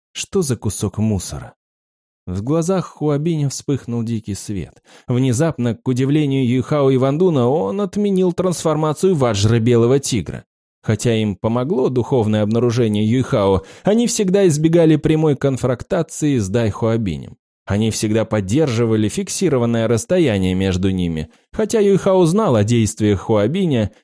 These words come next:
их движения замедлились из-за их недоумения. Дай Хуабинь не стал нападать, а вместо этого отступил. Внезапное изменение в его движениях ошеломило троицу Юйхао. Кроме того,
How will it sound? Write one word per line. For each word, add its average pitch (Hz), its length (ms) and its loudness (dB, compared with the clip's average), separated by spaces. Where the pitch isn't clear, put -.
их 214 220 0
движения 151 760 2
замедлились 113 920 2
из-за 104 260 0
их 101 180 -2
недоумения. 98 760 -2
Дай 101 300 0
Хуабинь 160 500 0
не 160 100 0
стал 95 400 -2
нападать, 87 520 -2
а 208 120 -2
вместо 185 340 -2
этого 170 300 0
отступил. 110 640 -2
Внезапное 139 680 0
изменение 135 640 0
в 117 40 0
его 139 240 2
движениях 143 600 2
ошеломило 127 800 2
троицу 110 520 2
Юйхао. 110 560 0
Кроме 110 280 2
того, 127 440 0